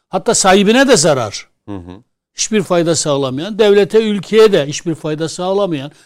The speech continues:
Speaker 1: bu atıl kaynak sistemin içine alındı. Ne sağlayacak biliyor musun? Makroekonomik dengeler açısından. Bir, kredi faizlerini.
Speaker 2: Hı hı.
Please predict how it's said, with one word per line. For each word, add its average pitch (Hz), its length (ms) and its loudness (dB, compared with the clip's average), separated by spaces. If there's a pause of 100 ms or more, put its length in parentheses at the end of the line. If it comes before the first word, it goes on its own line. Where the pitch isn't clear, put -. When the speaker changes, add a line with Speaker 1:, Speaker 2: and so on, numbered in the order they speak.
(140)
Speaker 1:
bu 156 260 -4
atıl 233 380 0
kaynak 196 440 0
sistemin 240 340 -2
içine 226 260 -6
alındı. 160 400 0
Ne 214 80 -4
sağlayacak 151 600 -2
biliyor 202 160 -12
musun? 143 260 -16 (280)
Makroekonomik 180 840 -2
dengeler 170 380 2
açısından. 107 540 -6 (1600)
Bir, 233 300 0 (1120)
kredi 226 320 0
faizlerini. 131 720 -4 (680)
Speaker 2:
Hı 98 60 -20
hı. 85 200 -20